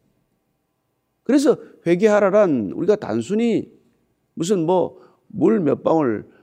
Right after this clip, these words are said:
뿌린다고 되는 일이 아니라 우리 인생의 중심 전체가 하나님께로 돌아서는 것, 세상을 향했던 온갖 관심이 하나님께로 향할 때 우리는 회개했다라고 말하는 것이죠.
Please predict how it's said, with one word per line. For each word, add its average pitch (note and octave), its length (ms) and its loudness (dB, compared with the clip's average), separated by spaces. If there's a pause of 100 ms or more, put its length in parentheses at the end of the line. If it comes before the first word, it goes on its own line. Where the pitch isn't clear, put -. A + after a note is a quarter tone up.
(160)
뿌린다고 D#3 420 0
되는 A2 280 -2
일이 A2+ 180 -2
아니라 D2 420 -10 (220)
우리 B2+ 260 -2
인생의 C3+ 460 -2
중심 G#3+ 420 -2
전체가 F#3 720 -2 (300)
하나님께로 F#3+ 640 0
돌아서는 E3+ 540 0
것, A#2+ 200 -2 (720)
세상을 B3+ 420 2
향했던 A3+ 460 0
온갖 A#3 560 2
관심이 C3+ 640 -2 (340)
하나님께로 C#3+ 1000 2 (220)
향할 G3+ 280 0
때 G#3 220 2
우리는 C3 380 0 (360)
회개했다라고 G#3+ 640 2
말하는 F#2+ 340 0
것이죠. - 320 -10